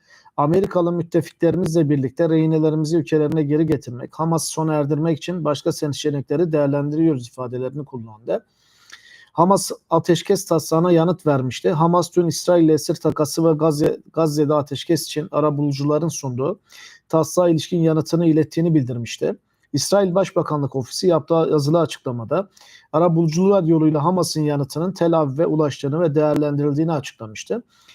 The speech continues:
İsrail müzakere heyetinin Hamas'ın taslağını,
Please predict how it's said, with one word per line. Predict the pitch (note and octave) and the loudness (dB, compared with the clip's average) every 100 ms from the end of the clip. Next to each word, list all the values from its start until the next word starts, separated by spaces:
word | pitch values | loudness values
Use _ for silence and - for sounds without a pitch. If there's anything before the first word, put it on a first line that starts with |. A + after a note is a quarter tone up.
| _ - | _ -6
İsrail | C#3+ - G#3 F#3 | -4 0 2 2
müzakere | F3 D3 F#3 E3+ F#3 F#3+ | 0 0 0 2 0 2
heyetinin | E3+ C#3+ D#3+ F3+ | 2 0 -2 -4
Hamas'ın | E3 F3 D3+ D#3+ | -2 0 -2 -4
taslağını, | C#3+ E3 - D3+ E3 | -2 -2 0 -2 -2